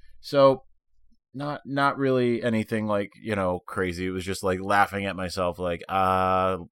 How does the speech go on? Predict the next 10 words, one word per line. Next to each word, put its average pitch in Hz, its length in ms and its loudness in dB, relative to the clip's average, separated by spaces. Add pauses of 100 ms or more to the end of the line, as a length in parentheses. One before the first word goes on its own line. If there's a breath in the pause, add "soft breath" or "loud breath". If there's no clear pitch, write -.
(120)
"Read 107 180 -4
a 101 40 -6
calendar 135 420 4
much?" 156 480 0
You 87 120 -8
know, 78 200 -6 (320)
that 80 120 -8
type 80 140 -8
of 71 80 -14
thing. 76 220 -10